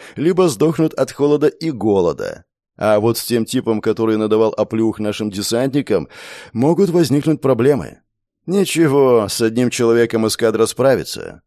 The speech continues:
самодовольно улыбнулся командор. «Это не человек», со вздохом покачал головой разведчик. «Это псион». «Да хоть сам черт», отмахнулся офицер. «Меня только интересует, как он оказался на планете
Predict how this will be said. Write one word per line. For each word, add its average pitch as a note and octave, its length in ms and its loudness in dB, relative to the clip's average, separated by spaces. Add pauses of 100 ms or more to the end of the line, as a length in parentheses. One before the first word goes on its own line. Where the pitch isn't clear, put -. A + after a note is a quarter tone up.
(100)
самодовольно G2+ 680 0
улыбнулся G2+ 580 -2
командор. F#2+ 600 -4 (440)
«Это - 360 -10
не C3+ 140 -4
человек», F2+ 960 0 (140)
со A2+ 220 -2
вздохом G2+ 420 -2
покачал G2+ 460 -2
головой G2 340 2
разведчик. G2 600 -4 (260)
«Это A#2 260 -2
псион». A#2+ 680 2 (360)
«Да D#3 120 0
хоть G3 200 0
сам F3 300 0
черт», - 560 -2 (200)
отмахнулся G2+ 680 -4
офицер. F#2 500 -8 (260)
«Меня C3+ 220 0
только C#3+ 320 0
интересует, C3+ 540 0 (180)
как D3 240 0
он C3 100 2
оказался A#2+ 500 0
на A#2+ 120 0
планете C3+ 500 0